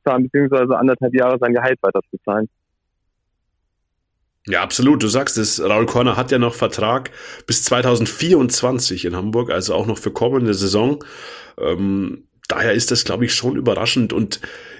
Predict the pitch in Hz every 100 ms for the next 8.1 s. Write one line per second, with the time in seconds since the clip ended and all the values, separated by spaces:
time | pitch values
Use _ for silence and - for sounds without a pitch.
0 | - 131 139 143 175 190 151 135 214 -
1 | 123 127 143 131 123 120 110 123 120 147
2 | - 156 226 131 117 135 226 185 - 123
3 | - 117 104 98 104 95 123 131 131 120
4 | 156 180 160 151 - 156 180 196 131 110
5 | 131 180 180 - - - - 117 120 -
6 | - - - 135 143 - - 151 - 156
7 | 123 160 156 131 135 131 131 127 - 147
8 | 143